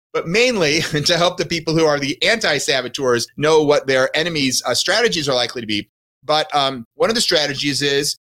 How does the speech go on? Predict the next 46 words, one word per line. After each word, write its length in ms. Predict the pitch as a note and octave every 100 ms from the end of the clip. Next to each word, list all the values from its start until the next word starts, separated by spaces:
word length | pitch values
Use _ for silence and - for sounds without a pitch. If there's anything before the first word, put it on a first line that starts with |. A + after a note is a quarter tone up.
| _ _ D#3
if 140 | D3+
you 60 | D3
can't 300 | - A3 G#3+
stop 440 | - F#3 A3 A3+
it 220 | G#2 C#3 -
from 120 | D3
happening 600 | C3+ F#3 G3+ - G#2+ A2+
because 260 | C#3+ C3+ B2+
it's 140 | B2
got 180 | - C3
too 100 | - D#3
much 180 | D3
momentum, 540 | D3 B2 A2 A2 A2+ C#3+ _ _ _ -
just 200 | G#3+ F3
wait 260 | C#3+ F#3
till 120 | G#3 A#3+
it 100 | A#3
starts 600 | - C3+ C3 - - -
and 120 | D3
essentially 440 | D3+ G3 G#3 G#3 G3
nitpick 380 | A3+ A#3 G3+
it 80 | C#3+
to 100 | -
death. 300 | A2+ F2 - - _ -
'Cause 160 | B3+
something's 380 | - D#4+ E4+ A#3
gonna 180 | F#3+ F3+
go 140 | D3
wrong. 420 | C3+ B2+ C3 F#3+ A3+
It 100 | C4+
always 300 | C#4+ F4+ B3
does 400 | E3 D#3+ G3 G#3
in 100 | G3
big 160 | F3+ E3
transformational 560 | E3+ D3+ D#3+ C#3+ C3+
projects. 440 | B2+ A#2+ B2+ D#3 E3+
And 100 | D#3+
then 100 | F#3+
all 140 | G#3
you 80 | F#3+
have 160 | E3
to 80 | D#3
do 120 | D3 C#3
is 120 | A#2+
say, 280 | C3+ C3 B2+
"Well, 420 | G#2+ D#3 F#3+